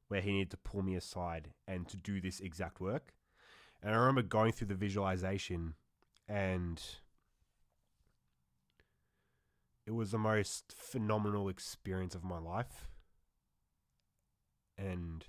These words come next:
life, it just clicked. Like, it's, I can't explain what came over me. Like, it was so strong. And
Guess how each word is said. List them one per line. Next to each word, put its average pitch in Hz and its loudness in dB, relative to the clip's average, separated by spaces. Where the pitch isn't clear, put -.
life, 110 0
it 101 -6
just - -4
clicked. - -8
Like, 92 -6
it's, - -12
I 104 -6
can't 127 0
explain 101 -2
what 92 -6
came 92 -6
over 90 -4
me. 80 -6
Like, 80 -10
it 95 -10
was 95 -6
so 107 0
strong. 90 -4
And 101 -4